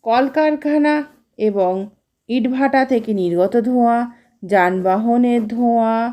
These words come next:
গৃহস্থলী থেকে নির্গত কার্বন মনোক্সাইড ও কার্বন ডাইঅক্সাইড,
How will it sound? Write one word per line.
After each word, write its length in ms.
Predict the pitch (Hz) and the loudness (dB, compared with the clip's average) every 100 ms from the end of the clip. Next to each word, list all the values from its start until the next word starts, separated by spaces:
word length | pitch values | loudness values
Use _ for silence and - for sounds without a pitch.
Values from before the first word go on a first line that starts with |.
| 240 _ _ _ _ _ _ _ - | -10 _ _ _ _ _ _ _ -8
গৃহস্থলী 640 | 208 285 302 302 320 294 | 2 4 2 0 -2 0
থেকে 380 | 294 320 247 220 208 208 - - | 0 -2 0 0 0 -4 -16 -2
নির্গত 520 | 220 233 240 240 240 233 226 226 _ _ | 2 4 4 0 2 0 0 -4 _ _
কার্বন 460 | 214 185 180 196 226 | -2 0 0 -2 0
মনোক্সাইড 880 | 240 240 233 233 233 240 226 226 233 - _ - | 0 0 -2 -4 -4 -2 0 0 -2 -8 _ -8
ও 140 | 180 185 185 | -2 -2 -2
কার্বন 480 | 202 185 190 196 233 240 | -2 0 0 0 0 2
ডাইঅক্সাইড, 840 | 240 240 233 - 233 233 240 | 2 0 -4 -4 -2 0 0